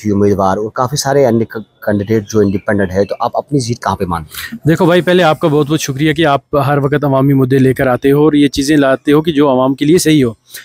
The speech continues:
Speaker 2: जहाँ तक कुकरनाग कॉन्स्टिट्यूंसी का ताल्लुक है, मैं कुकरनाग कॉन्स्टिट्यूंसी का रहने वाला हूँ, मैं यहाँ का रहने वाला हूँ।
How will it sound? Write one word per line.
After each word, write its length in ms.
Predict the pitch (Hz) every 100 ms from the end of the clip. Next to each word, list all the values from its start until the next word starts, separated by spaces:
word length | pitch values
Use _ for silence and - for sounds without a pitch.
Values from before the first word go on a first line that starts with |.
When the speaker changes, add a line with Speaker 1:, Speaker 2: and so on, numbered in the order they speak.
| _ 147
Speaker 2:
जहाँ 120 | 156
तक 100 | 165
कुकरनाग 400 | 160 156 160 170
कॉन्स्टिट्यूंसी 460 | 151 147 143 131
का 80 | 160
ताल्लुक 320 | 135 127 139
है, 120 | 160 175 _ _ _ _ - - _ _ _ _ -
मैं 180 | 160 202
कुकरनाग 380 | 160 175 170 175
कॉन्स्टिट्यूंसी 480 | 156 156 - 147 -
का 100 | 185
रहने 260 | 147 160 147
वाला 240 | 127 123
हूँ, 220 | 107 104 - - -
मैं 120 | 151 196
यहाँ 260 | 156 170
का 100 | 185
रहने 240 | 165 165 170
वाला 240 | 160 170
हूँ। 240 | 180 185